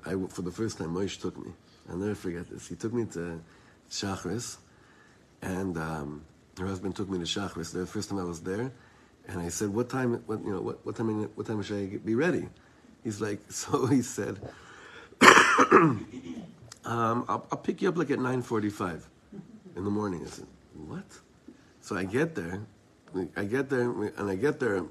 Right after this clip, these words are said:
way before Minyan even starts. And then Minyan starts, <clears throat> and it's such a, it was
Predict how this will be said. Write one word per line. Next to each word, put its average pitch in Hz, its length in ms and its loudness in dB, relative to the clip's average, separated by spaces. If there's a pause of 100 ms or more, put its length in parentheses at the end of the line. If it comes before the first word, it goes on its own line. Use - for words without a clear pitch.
(300)
way 98 440 2
before 127 640 2 (200)
Minyan 120 280 2
even 98 200 0
starts. 113 540 -4 (960)
And 147 80 2
then 185 120 8
Minyan 170 280 6
starts, 165 460 0 (180)
<clears throat> - 200 -6
and 147 460 8
it's 131 140 2
such 180 220 2
a, 123 120 0 (2250)
it 110 80 0
was 113 240 0